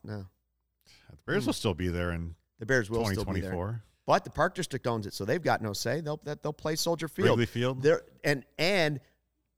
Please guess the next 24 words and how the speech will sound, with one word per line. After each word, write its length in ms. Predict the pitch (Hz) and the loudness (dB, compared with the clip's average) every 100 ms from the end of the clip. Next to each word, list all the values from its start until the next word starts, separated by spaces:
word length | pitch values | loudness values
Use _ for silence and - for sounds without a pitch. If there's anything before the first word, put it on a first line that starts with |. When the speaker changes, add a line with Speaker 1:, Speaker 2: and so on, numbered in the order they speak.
| _ _ - | _ _ -2
Speaker 1:
the 100 | 135 | 0
city 300 | - 180 165 | 2 2 2
of 80 | 127 | 0
Chicago 420 | 131 151 147 139 | -4 0 -2 0
will 120 | 127 | -4
be 100 | 117 | -4
so 320 | - - 151 | -4 0 2
mad 300 | 135 127 143 | 2 0 0
that 120 | 113 | -4
the 60 | 104 | -4
Bears 260 | 127 123 104 | 0 0 0
have 100 | 101 | -8
officially 520 | - 160 139 131 117 | -6 -4 -2 0 0
announced 360 | 117 120 117 | 0 -2 -4
that 120 | 117 107 | -8 -10
they're 120 | 107 | -8
leaving 320 | 110 135 120 | -4 -2 -2
to 60 | 107 | -2
go 120 | 110 | -4
to 80 | 104 | -2
Arlington 340 | 120 120 90 | -2 -4 -6
Heights 240 | 110 127 - | -6 -6 -2
by 180 | 147 147 | -2 0
then, 280 | 160 175 | 0 -2